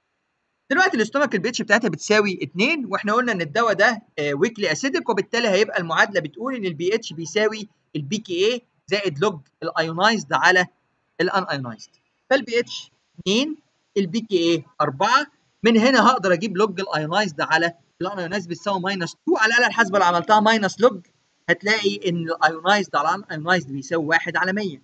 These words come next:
معنى كده ان ايه؟ معنى كده ان الدراج موجود mainly في الصوره الان ايونايزد. هو الصوره ايونايزد وان بارت،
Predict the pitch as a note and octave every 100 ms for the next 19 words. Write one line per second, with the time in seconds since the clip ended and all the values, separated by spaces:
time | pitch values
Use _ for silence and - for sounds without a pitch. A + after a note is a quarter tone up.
0 | _ _ _ _ _ _ A#3 A#3+ G3+ B3+
1 | A#3+ A#3+ G3+ F#3 F#3 G#3+ F#3 G3+ G#3 A#3
2 | A#3 G3+ D3+ G#3 A3 D#3 _ _ _ _
3 | _ _ - F3 F#3 A3+ G#3+ A3+ C4 C#4+
4 | C4 C4+ F#3+ - G#3+ G#3+ G#3+ G3+ _ _
5 | _ - - D#3+ F3 G#3 B3+ D4 - -
6 | _ _ D#3 G3 G#3+ F#3 A3+ F#3 - -
7 | G3 G#3 F#3+ F3 D3 -